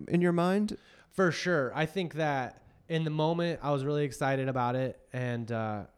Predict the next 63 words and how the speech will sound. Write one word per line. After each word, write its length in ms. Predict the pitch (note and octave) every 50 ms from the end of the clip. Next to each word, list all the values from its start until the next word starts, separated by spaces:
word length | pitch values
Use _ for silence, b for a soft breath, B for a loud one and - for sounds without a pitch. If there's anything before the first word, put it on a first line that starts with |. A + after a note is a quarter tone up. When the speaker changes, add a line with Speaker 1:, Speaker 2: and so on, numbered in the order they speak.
| - -
Speaker 2:
it 120 | B2+ B2+
worked, 560 | A#2 A2+ B2 B2 B2+ C#3 - - - - - - - _ _ _ _ -
and 120 | C3+ B2+
so 60 | A#2 B2+
I 40 |
was 100 | A#2 G#2+
more 180 | A#2+ A#2+ A#2 A#2
excited. 460 | A2+ - - A#2 A#2 A#2 A#2+ A#2 A2 _ _ _ _ _
And, 320 | - C#3 C#3 C3 C3 B2 C3
uh, 360 | C3 B2+ B2 A#2+ A#2 A2+ - - _ _ _
I 100 | - - -
think 280 | - - B3 A3 - -
what 120 | F#3 F3 E3+
happens 360 | F#3+ G#3+ G#3+ G3+ F#3 D#3 D3
is, 100 | D#3+ C#3+
like, 140 | D#3 C#3+ B2
they 100 | D3 C#3+
come 260 | - - E3+ E3 D3+
true, 240 | - - F#3+ F#3 -
and 160 | C#3+ D3+ D#3+ E3
then, 180 | E3 D#3+ D3 - b b b b b b b b b b
and 160 | - D#3 D#3+ E3
then 80 | E3
instead 320 | E3 D#3+ C#3+ - F3+ E3 D#3
of 100 | D3+ C#3
reinvesting 600 | D#3 D#3+ D#3 D3 C#3+ D3+ D3 - - - D#3 D#3
in 80 | C#3+ C#3
the 160 | C3+ C3 B2
gratitude 500 | A#2 B2+ B2 B2+ C3+ C3+ - - D#3+ D3+
and 120 | C3 B2+ B2+
the 80 | A#2+
fun 260 | - - C3+ C3 C3
part 220 | A#2+ C3+ D3 D3+ D3+
of 160 | D3+ D#3 D3+
it, 140 | D#3 C3+ B2+
it 20 |
was 120 | C#3 C3 A#2+
just 120 | C3 A#2+
like, 140 | - C#3+ C3+ A#2
"Well, 200 | A#2+ B2+ C3+ C#3
now 180 | C#3 D3 D3
there's 140 | C#3 C3 A#2+
so 100 | - C#3
much 180 | C3 A#2 - -
pressure. 360 | - C#3+ F3 - - A#2 G#2
How 80 | A#2
am 100 | B2 B2+
I 80 | B2+ B2+
gonna 220 | B2+ C3 C3 B2+ A#2+
do 140 | A#2+ B2+ B2+
this?" 320 | C#3+ E3 C#3+ A2 - -
And, 100 | C#3 C3+
like, 120 | C3+ C3 C3
you 80 | C3+
forget 600 | B2 - - C3+ B2 B2 C3+ C3+ C3 A#2+ - -
what 220 | B2+ C3 B2+ A#2+ A#2
got 220 | B2 B2 B2 A2
you 100 | A#2 C3
there 220 | A#2+ A#2+ A#2 A2 G#2+
of 100 | G#2 G#2
just, 160 | A2 - -
like, 220 | A2+ G#2+ G#2 -
this 180 | - G2+ -